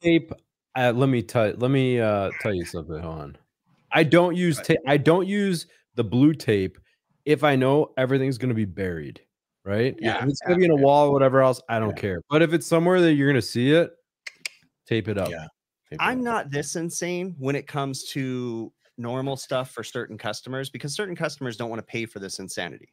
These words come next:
Speaker 3: This is my own house. I can go to town. I am a little particular in the way I do things, and my employees probably hate me for it.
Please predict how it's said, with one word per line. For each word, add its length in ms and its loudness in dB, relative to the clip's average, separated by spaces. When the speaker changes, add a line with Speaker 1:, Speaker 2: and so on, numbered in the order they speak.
Speaker 3:
This 180 -8
is 100 -8
my 140 -2
own 160 -2
house. 480 -6
I 100 -4
can 140 -10
go 100 -6
to 100 -8
town. 380 -14
I 140 -2
am 320 -2
a 60 2
little 240 -2
particular 680 -6
in 80 -6
the 80 -8
way 160 -4
I 60 -6
do 180 -12
things, 240 -12
and 80 -12
my 100 -8
employees 380 -8
probably 240 -6
hate 240 -14
me 100 -10
for 260 -6
it. 100 -8